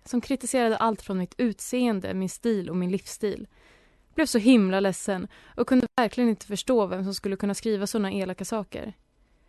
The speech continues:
Jag och denna bästa vännen bråkade under denna period, men det kunde ju inte vara hon som skrev dessa hemska kommentarer.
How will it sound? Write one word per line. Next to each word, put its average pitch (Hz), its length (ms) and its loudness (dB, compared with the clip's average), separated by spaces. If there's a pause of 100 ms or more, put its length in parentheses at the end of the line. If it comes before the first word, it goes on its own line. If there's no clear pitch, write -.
(180)
Jag 214 180 4
och 247 80 6
denna 220 260 4
bästa 196 400 -2
vännen 214 320 2
bråkade 240 480 2
under 262 140 6
denna 196 240 0
period, - 480 -8
men 196 140 -4
det 196 100 2
kunde 208 500 4
ju 254 60 6
inte 190 240 2
vara 175 200 0
hon 202 260 2
som 175 140 -6
skrev 202 260 -2
dessa 175 220 -6
hemska 185 320 -2
kommentarer. 208 640 -4